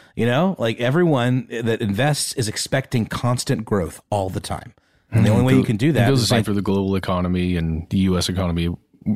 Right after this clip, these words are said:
Speaker 2: you know, wide and all of that. Um, yeah. I, I want, I wanna make one comment. Sorry, I kinda, I just kinda held it for a minute, but I just wanna backtrack for two seconds. We're discussing this concept of all of a sudden we were at war in two thousand three.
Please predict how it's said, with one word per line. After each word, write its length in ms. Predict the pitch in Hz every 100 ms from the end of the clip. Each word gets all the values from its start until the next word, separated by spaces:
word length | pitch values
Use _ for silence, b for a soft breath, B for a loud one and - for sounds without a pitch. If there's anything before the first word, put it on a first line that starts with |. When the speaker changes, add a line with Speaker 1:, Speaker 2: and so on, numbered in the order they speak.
| -
Speaker 2:
you 140 | 85 98
know, 100 | 85
wide 520 | 85 95 90 92 - B B B
and 100 | 104
all 180 | 95 90
of 60 |
that. 260 | 85 85 -
Um, 440 | - 87 85 80 - _ _ _
yeah. 200 | 101 101 - _ B B B
I, 160 | 170 151
I 120 | 147
want, 280 | 151 180 -
I 60 |
wanna 240 | 151 180 190
make 180 | 151 123
one 220 | 131 143
comment. 320 | 147 139 117
Sorry, 300 | - 120 110
I 40 |
kinda, 380 | 104 127 117 107 - - - -
I 100 | 117
just 500 | 107 87 78 113 -
kinda 160 | 113
held 220 | 101 110 107
it 100 | 92
for 100 | 110
a 60 |
minute, 280 | 101 101 90 98 -
but 280 | 98 92 -
I 80 |
just 200 | 104 117
wanna 180 | 131 117
backtrack 400 | 104 98 - 101
for 140 | - 92
two 220 | - 131
seconds. 420 | 117 101 98 - B B B B
We're 200 | 123 123
discussing 920 | 113 131 - 165 - 151 131 123 113 -
this 140 | 120
concept 540 | - 135 131 123 -
of 100 | 110
all 120 | 107 117
of 60 |
a 60 | 110
sudden 300 | - 113 107
we 100 | 104
were 160 | 98
at 100 | 95
war 400 | 92 110 123 113
in 140 | 92 92
two 140 | 117
thousand 400 | 101 95 92 90
three. 500 | - 101 95 90 87